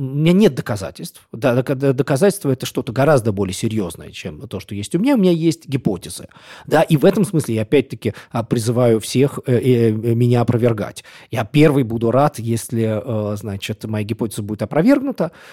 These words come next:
э, да, и буду, я буду думать дальше. Вот, но после, я бы сказал, пятнадцати лет изучения <laughs> Чадаевского дела я, э, пришёл к выводу, что, э, именно этот контекст является,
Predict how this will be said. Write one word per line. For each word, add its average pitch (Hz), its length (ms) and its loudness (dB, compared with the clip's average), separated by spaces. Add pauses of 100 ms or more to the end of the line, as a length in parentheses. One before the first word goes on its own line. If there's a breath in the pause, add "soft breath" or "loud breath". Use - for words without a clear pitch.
(140)
э, 131 440 4
да, 165 140 4
и 165 100 0
буду, 139 280 2 (160)
я 143 160 4
буду 139 220 0
думать 131 280 4
дальше. 85 420 0 (960)
Вот, 143 300 2
но 156 260 8
после, 160 460 4
я 131 120 2
бы 120 60 -2
сказал, 139 140 -4
пятнадцати 139 480 -2
лет 135 240 2
изучения 117 520 -2
<laughs> - 20 -10
Чадаевского 139 600 0
дела 226 300 2 (280 loud breath)
я, 156 300 4
э, 139 260 4
пришёл 131 320 0
к - 80 -10
выводу, 165 320 0
что, - 140 -10
э, - 140 2
именно 151 360 4
этот 156 300 2
контекст 135 440 -4
является, 107 520 -2